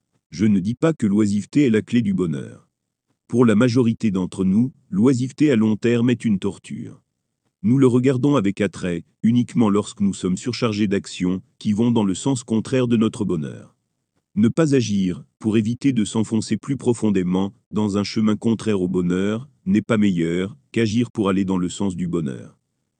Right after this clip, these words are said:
Affinité aux emplois. Je me prends pour exemple avec cette analyse.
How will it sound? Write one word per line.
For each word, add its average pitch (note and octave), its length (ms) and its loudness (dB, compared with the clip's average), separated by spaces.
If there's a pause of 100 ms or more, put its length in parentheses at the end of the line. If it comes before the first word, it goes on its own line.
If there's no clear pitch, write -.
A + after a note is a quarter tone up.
(1200)
Affinité C#3+ 540 0
aux B2 180 4
emplois. E2+ 460 -4 (1120)
Je G#2 140 0
me C3 140 4
prends D3+ 220 0
pour A#2 240 0
exemple A#2 420 0
avec G#2 200 0
cette - 220 -4
analyse. D2+ 560 -6